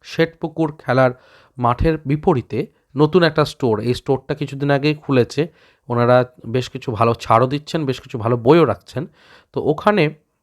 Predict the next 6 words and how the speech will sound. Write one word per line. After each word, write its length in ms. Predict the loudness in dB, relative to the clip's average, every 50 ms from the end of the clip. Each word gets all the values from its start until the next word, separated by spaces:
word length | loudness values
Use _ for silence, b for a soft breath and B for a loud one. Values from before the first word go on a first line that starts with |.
| _ _ _ -10
ত্রিদীপ 320 | -6 -4 -2 -2 -4 -4
কুমার 200 | -4 -2 -2 0
চট্টোপাধ্যায়, 640 | 0 -2 -2 -2 -4 -2 0 0 0 2 2 0 0
হিমাদ্রি 340 | 2 0 0 0 -2 -4 -10
কিশোর 280 | -8 -6 -6 -4 -2
দাশগুপ্ত, 680 | -2 -2 -2 -2 -4 -10 -16 -16 _ -6 -4 -4 -4